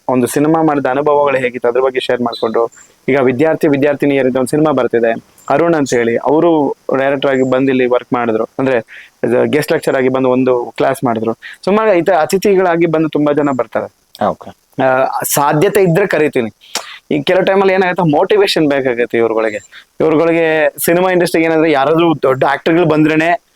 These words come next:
Speaker 1: ಹೇಳ್ಕೊಟ್ರೇನೆ ನಮ್ಗೆ ಆಕ್ಟಿಂಗ್ ಹೋಗೋದು, ಅಥವಾ ಇವ್ರು ಅಲ್ಲಿಗೆ ಬರ್ತಾರೆ, ಹಿಂಗ್ ಬರ್ತಾರೆ, ಇಲ್ಲಿ ಅವ್ರವ್ರು ಬರ್ತಾರೆ, ಇವ್ರವ್ರು ಬರ್ತಾರೆ.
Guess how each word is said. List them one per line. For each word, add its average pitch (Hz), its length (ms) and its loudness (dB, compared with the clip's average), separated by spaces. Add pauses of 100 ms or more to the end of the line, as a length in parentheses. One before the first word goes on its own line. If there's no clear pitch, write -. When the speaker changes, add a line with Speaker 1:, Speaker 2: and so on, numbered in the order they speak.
(240)
Speaker 1:
ಹೇಳ್ಕೊಟ್ರೇನೆ 165 800 0
ನಮ್ಗೆ 147 380 0
ಆಕ್ಟಿಂಗ್ 135 460 0
ಹೋಗೋದು, 139 400 2
ಅಥವಾ 131 240 0
ಇವ್ರು 160 200 4
ಅಲ್ಲಿಗೆ 147 220 2
ಬರ್ತಾರೆ, 147 360 0
ಹಿಂಗ್ 147 300 2
ಬರ್ತಾರೆ, 139 480 -2 (320)
ಇಲ್ಲಿ 151 160 2
ಅವ್ರವ್ರು 156 360 2
ಬರ್ತಾರೆ, 151 320 0
ಇವ್ರವ್ರು 160 260 2
ಬರ್ತಾರೆ. - 560 -6